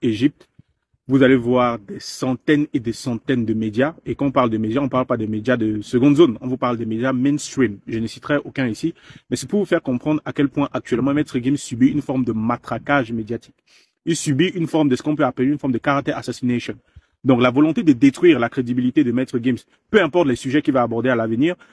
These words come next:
ne se repose pas sur du vide. Faut savoir une chose, c'est que dans cette vidéo, euh, d'interview qu'il a donnée notamment à We Hustle, où il dit qu'en Égypte antique, il y avait l'électricité, et cetera, il le dit peut-être avec beaucoup de confiance, il ne met pas des guillemets, parce que bon,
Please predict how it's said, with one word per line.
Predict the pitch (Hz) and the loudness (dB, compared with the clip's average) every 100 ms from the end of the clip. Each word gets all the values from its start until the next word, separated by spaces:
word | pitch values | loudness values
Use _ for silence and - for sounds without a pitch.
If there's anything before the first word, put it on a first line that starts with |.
| _ | _
ne | 135 | 0
se | 151 | 4
repose | 143 190 180 | 4 4 2
pas | 156 | 0
sur | 151 123 | 0 -2
du | 113 | -2
vide. | 113 101 - _ _ - _ | -2 -4 -8 _ _ -20 _
Faut | 196 | 0
savoir | 196 208 | 4 4
une | 202 | 2
chose, | 196 165 | 2 2
c'est | 139 | 2
que | 156 | 0
dans | 143 | 0
cette | 143 180 | 0 0
vidéo, | 139 135 151 135 123 - | 2 4 4 4 -2 -4
euh, | 135 113 113 110 - | -2 -2 -4 -8 -12
d'interview | - - 123 127 131 127 160 | -20 -8 0 2 4 4 4
qu'il | 156 139 | 4 2
a | |
donnée | 117 123 | 0 0
notamment | 120 113 117 127 | -2 -2 -4 -4
à | |
We | 110 123 | -2 -2
Hustle, | 120 - 139 160 | -2 -2 -2 0
où | 156 | 4
il | 131 | 4
dit | 113 139 - | 4 2 2
qu'en | 117 | -4
Égypte | 113 123 120 | -6 -6 -6
antique, | 117 127 | -8 -8
il | 120 | -6
y | |
avait | 120 | -4
l'électricité, | 113 113 113 - 127 | -6 -8 -10 -4 -4
et | |
cetera, | 123 120 135 - - - 214 | -2 -4 -6 -8 -20 -8 4
il | |
le | 185 | 4
dit | 151 | 4
peut-être | 143 165 | 0 0
avec | 143 143 | 2 2
beaucoup | 123 131 | 2 0
de | |
confiance, | 120 120 131 143 - - | 0 -2 -2 -4 -4 0
il | |
ne | 139 | 2
met | 143 | 4
pas | 143 | 2
des | 123 | 0
guillemets, | 110 117 120 156 | 0 0 0 -2
parce | 117 - | -8 -12
que | |
bon, | 110 | -12